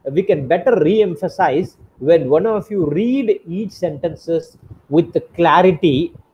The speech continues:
so that we can reflect on how to do a review. So may I request Anna to please read these sentences, ma?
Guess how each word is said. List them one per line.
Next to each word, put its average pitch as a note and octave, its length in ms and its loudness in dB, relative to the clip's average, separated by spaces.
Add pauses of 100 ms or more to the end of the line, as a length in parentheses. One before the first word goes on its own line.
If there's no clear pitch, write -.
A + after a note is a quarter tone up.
so F#3 180 -2
that E3+ 160 0
we D#3+ 100 -2
can C3+ 180 -4
reflect E3 460 -2
on D3 120 -8
how E3 220 2
to E3 80 -2
do D3+ 200 4
a A#2+ 100 4
review. A#2 320 0 (380)
So G#3+ 160 0
may G3 180 0
I F#3 40 2
request G3 460 -2
Anna F#3+ 340 -6
to G3 80 -4
please G3 360 -4
read F#3+ 300 -2
these G3+ 140 -6
sentences, F#3 600 -6
ma? A3+ 160 -10